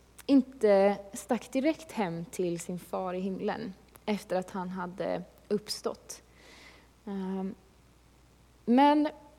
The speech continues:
jag tror att det var för att han ville verkligen visa att jag lever för oss.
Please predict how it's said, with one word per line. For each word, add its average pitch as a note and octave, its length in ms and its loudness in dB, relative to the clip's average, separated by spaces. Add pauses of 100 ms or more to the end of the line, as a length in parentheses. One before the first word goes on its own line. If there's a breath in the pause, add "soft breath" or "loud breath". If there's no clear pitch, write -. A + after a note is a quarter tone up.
(120)
jag C4+ 140 4
tror D#4 120 6
att C4+ 100 6
det A#3 60 2
var G#3 180 4
för G3+ 140 -4
att F#3+ 80 -2
han A#3+ 140 2
ville C4+ 180 4
verkligen F#3 460 -2
visa G#3+ 460 -4
att - 180 -10
jag G#3+ 120 0
lever A3 640 -2 (920)
för G#3+ 540 -2
oss. - 480 -8